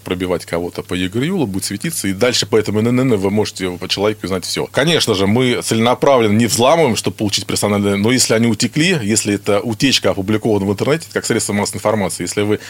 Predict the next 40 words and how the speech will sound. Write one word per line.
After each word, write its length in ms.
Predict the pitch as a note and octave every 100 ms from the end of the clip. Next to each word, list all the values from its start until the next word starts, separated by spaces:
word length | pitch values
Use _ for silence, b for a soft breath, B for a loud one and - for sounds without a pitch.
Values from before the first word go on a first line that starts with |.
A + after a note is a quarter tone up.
| B -
в 60 |
сми 280 | - A2+ G#2
заявили, 500 | F2 G2 G2+ G#2 F2+
что 320 | - G2+ F2+ -
Вася 340 | F#2+ G#2 - A2
Пупкин 240 | G#2+ G#2+
дурак, 360 | G#2+ F3+ G3 - -
значит, 240 | G#2+ C#3+
всё 180 | - A2+
это 140 | F#2+ F2
клеймо 280 | G2+ B2
к 200 | G#2+ G2+
нему 240 | G2+ G2+ F#2+
пришилось, 500 | G2 - F#3 D#3+ A2
значит, 320 | G#2 G2 -
у 60 | G#2+
вас 180 | G#2+ G#2
есть 120 | F#2
доказательства, 580 | F#2+ G#2 F#2 G2 D3+ -
что 160 | - D#3
он 120 | D3
дурак, 280 | D3+ D3+ D#3 B B B -
значит, 320 | A#2 B2+ A2+
это 180 | - -
всё 340 | - A2 A2 -
легально. 460 | G#2+ G2+ F2+ D#2 -
Так-, 200 | C3 A2+
также 300 | C#3+ B2+ A#2+
мы 140 | G2+
ссылаемся 540 | F#2 A2+ A#2 F#2+ - F#2+
на 300 | F#2+ F#2 F2
те 140 | A2
или 80 | G2
иные 200 | G2 G2
источники, 520 | F2 F#3 - D#3 D3 - B B B -
э, 180 | F#2+ F#2
скажем, 300 | - G2 F#2+
опять 220 | F#2 G#2
же, 120 | F2+
утечки. 480 | G2+ G#2 G2 - F2+